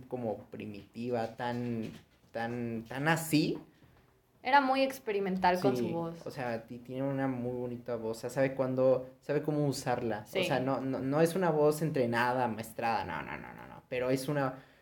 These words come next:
Speaker 1: es una voz que sabe a dónde ir, es una voz sentimental, que tiene como esas capas y esas texturas, que hay veces que artistas incluso entrenados no, no tienen, a, a
Speaker 2: Exacto.
Speaker 1: veces, o sea.
Speaker 2: Y de hecho,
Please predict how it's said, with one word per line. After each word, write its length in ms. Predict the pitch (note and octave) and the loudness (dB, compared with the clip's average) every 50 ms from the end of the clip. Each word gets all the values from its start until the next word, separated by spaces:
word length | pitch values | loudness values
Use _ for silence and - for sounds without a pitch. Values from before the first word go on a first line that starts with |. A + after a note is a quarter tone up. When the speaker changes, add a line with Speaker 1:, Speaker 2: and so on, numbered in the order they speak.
| _ | _
Speaker 1:
es 80 | _ - | _ -8
una 140 | D3+ D#3 C#3+ | -4 -2 -2
voz 200 | C3 C3+ C#3 - | -2 -4 -6 -8
que 80 | - | -12
sabe 220 | D3+ - D3 C3 C3 | -6 -2 0 0 2
a 60 | B2+ | 2
dónde 260 | B2 B2 B2 A#2+ A#2 | 0 -2 -2 -2 -2
ir, 240 | A2+ A2+ A2 - - _ - | -2 -2 -4 -6 -10 _ -14
es 140 | B2+ A#2+ - | -12 -8 -4
una 140 | D#3 D3 C3+ | -2 0 0
voz 160 | B2+ B2+ - | 0 0 -2
sentimental, 920 | - C3+ C3 - C3 A#2 G#2+ G#2 G#2+ G#2 - - A#2+ A#2+ A2+ A2 A#2 A#2 - _ _ | -2 -4 -4 -4 -6 -8 -8 -8 -10 -12 -8 -6 -4 -2 -2 -2 -4 -8 -12 _ _
que 80 | _ A#2+ | _ -16
tiene 380 | A2+ - - A#2+ A#2+ A#2+ A#2+ A#2+ | -14 -10 -8 -6 -6 -6 -6 -6
como 220 | - B2+ A#2+ A#2 | -8 -8 -6 -8
esas 260 | A2+ - - A#2+ - | -6 -8 -8 -10 -10
capas 460 | - - A#2+ A#2 - - A2+ A2+ - | -10 -10 -10 -10 -8 -10 -10 -10 -10
y 20 | A#2 | -12
esas 240 | A2+ - A#2 A2+ - | -12 -10 -10 -10 -12
texturas, 640 | - - - - - - A2+ G#2+ G#2+ B2 - - - - - - - - | -14 -20 -20 -18 -12 -10 -8 -8 -6 -8 -8 -10 -16 -20 -20 -20 -20 -8
que 80 | - A#2+ | -4 -2
hay 60 | B2+ | 0
veces 220 | C3 C#3 C3+ C#3 - | 0 0 -2 -4 -4
que 120 | - A2+ | -4 -4
artistas 340 | G#2+ G#2+ - B2+ B2 B2+ A#2+ | -4 -2 -4 -6 -6 -6 -6
incluso 380 | A#2+ A#2 A2+ A2+ B2 - C#3+ | -6 -6 -4 -4 -2 -2 -2
entrenados 800 | C3+ B2+ B2+ - A#2 A2+ A2+ A#2+ B2+ C3 C3+ D#3 B3+ - - - - | -2 -2 -2 -2 -2 -2 0 0 0 2 2 2 2 0 -4 -10 -14
no, 200 | - A2+ A2+ A2+ | -10 -8 -6 -4
no 160 | A2+ A2 A#2 - | -4 -6 -6 -10
tienen, 460 | - - B2 B2+ B2 A2 G#2 - - | -10 -10 -8 -8 -8 -8 -10 -12 -12
a, 60 | - - | -10 -10
a 20 | |
Speaker 2:
Exacto. 400 | G#3 - - G#2+ - - - F3+ | -6 -2 -2 -2 -2 -2 -2 -2
Speaker 1:
veces, 340 | - - - - - - - - - | -2 -4 -4 -8 -12 -12 -16 -16 -14
o 40 | A#2+ | -6
sea. 120 | A2 F#3+ | 0 2
Speaker 2:
Y 40 | A#3 | 4
de 60 | A#3 | 4
hecho, 160 | C#4 C#4 E4 | 4 4 4